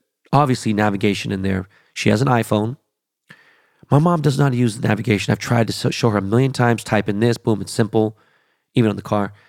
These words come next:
My mom literally is on some Thomas Guide shit. Now, if you aren't even thirty-something years old, you probably won't even know what the fuck a Thomas Guide was.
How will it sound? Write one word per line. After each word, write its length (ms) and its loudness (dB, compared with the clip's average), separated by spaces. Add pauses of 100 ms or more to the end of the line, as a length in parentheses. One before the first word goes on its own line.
(320)
My 160 2
mom 500 0
literally 640 0
is 220 -2
on 200 0
some 160 -8
Thomas 380 -2
Guide 240 -4
shit. 320 -6 (120)
Now, 260 0 (460)
if 240 2
you 200 2
aren't 220 0
even 400 0
thirty-something 920 0
years 180 0
old, 180 0
you 160 -2
probably 240 2
won't 120 -2
even 100 -4
know 80 -4
what 60 -10
the 60 -18
fuck 180 -2
a 40 -10
Thomas 320 -2
Guide 180 -2
was. 300 -6